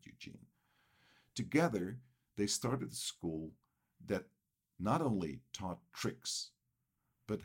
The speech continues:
helped you to become a better performer, a deeper thinker. Once you go to the Magic and Mystery School, which I did in the late nineties, you'll come back and something has happened.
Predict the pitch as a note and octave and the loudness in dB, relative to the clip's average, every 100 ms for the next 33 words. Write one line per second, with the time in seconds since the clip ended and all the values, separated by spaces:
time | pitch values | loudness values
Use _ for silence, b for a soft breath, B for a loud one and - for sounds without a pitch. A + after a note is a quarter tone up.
0 | - A2 B2+ - A2+ - - F2+ E2+ - | 0 2 2 0 -2 -4 -8 -12 -8 -4
1 | G2 - F2+ C#2 E2 D#2 - C2 - F2 | -4 -4 -6 -4 -4 -4 -8 -16 -4 0
2 | E2+ C2+ - - _ _ - F#2+ - G#2 | 0 -2 -8 -20 _ _ -6 -4 -2 -4
3 | G#2+ G2+ - - - A2 - - - - | -2 -4 -6 -4 2 2 2 -6 -14 -16
4 | _ _ b b b b b b b b | _ _ b b b b b b b b
5 | b _ _ _ F2 B2 F#3 - - - | b _ _ _ 2 4 4 2 0 0
6 | B2 C3+ - - F2+ E2+ - F2 G2 C3+ | 4 4 2 0 0 0 -4 -4 -2 -2
7 | F#2+ - D2+ E2 G2+ G#2+ G2 G2 G#2 C3 | -4 -8 -6 -2 -2 0 0 0 2 2
8 | A2+ G#2 E2 E2+ E2+ - E2 G#2+ D#3 - | 4 0 0 0 -2 -4 -2 0 0 -2
9 | D#2 E2+ - - b b b b b b | -6 -6 -10 -12 b b b b b b
10 | _ _ - C3+ C#3+ - A#2 F2+ B2+ D#3 | _ _ 2 4 4 2 4 4 2 0
11 | - - _ _ _ _ A#2 A2+ - B2+ | -6 -20 _ _ _ _ 0 4 4 2
12 | B2 G2+ F2 F2 F2 - - - | 0 -2 -2 -4 -6 -8 -10 -16